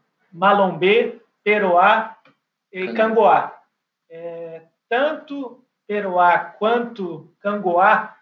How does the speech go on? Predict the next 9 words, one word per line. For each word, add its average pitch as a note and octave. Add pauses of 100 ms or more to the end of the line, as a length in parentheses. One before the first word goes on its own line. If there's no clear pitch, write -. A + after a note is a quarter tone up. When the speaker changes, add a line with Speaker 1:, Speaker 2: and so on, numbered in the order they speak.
(140)
Speaker 1:
eles F#3
já A3
estão C4
em A#3+
produção G#3 (280)
por F#3
uma F#3+
plataforma F#3+
fixa -